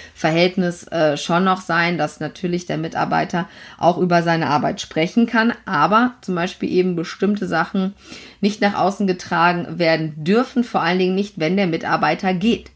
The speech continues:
Und auch da ist es ganz wichtig, auch bei einem Freelancer nochmal so ein Exit-Gespräch zu führen und zu sagen, wenn man diese Vereinbarung hat, also, ne, wir trennen uns jetzt hier, aber du denkst bitte daran, wir haben hier eine Vereinbarung und die ist gültig.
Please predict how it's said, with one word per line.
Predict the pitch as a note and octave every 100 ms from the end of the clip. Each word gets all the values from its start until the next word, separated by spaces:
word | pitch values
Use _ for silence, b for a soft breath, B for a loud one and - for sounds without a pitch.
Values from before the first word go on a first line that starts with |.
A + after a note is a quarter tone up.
| B B B -
Und | E3+
auch | E3+
da | E3+ D#3
ist | G3
es | G3+
ganz | F#3+ G3 G3
wichtig, | - G3+ G3 -
auch | B3
bei | C4+
einem | B3 A#3+
Freelancer | - B3 B3 F#3+ - D#3
nochmal | D#3+ G3 F3+
so | F#3
ein |
Exit-Gespräch | - - - - - E3+ - D#3+ -
zu | E3
führen | - F#3+
und | F3+
zu | - F3
sagen, | E3 D#3+ F#3 F#3
wenn | D#3+ F3
man | F3+
diese | E3+ F3
Vereinbarung | - D#3+ E3 D3+ D3+ F3
hat, | F#3
also, | D3+ D#3 F3+ G#3 A#3+ B B B -
ne, | G#3+ G3+
wir | F3
trennen | - G#3 A3+ A#3+
uns | A3+ A#3+
jetzt | A3+ G#3+ -
hier, | A3+ A3 E3
aber | F3 - G3+
du | G3+ F3+
denkst | D#3+ F#3 A3 -
bitte | A3+ A3
daran, | G#3+ G#3+ G3+ G#3
wir | E3
haben | E3 D#3+
hier | F3+ D3+
eine | D#3+ D3
Vereinbarung | - - D#3 D3+ C#3 E3+ G3+
und | F#3+ F#3+
die | -
ist | D#3 -
gültig. | E3+ E3 D#3 - C#4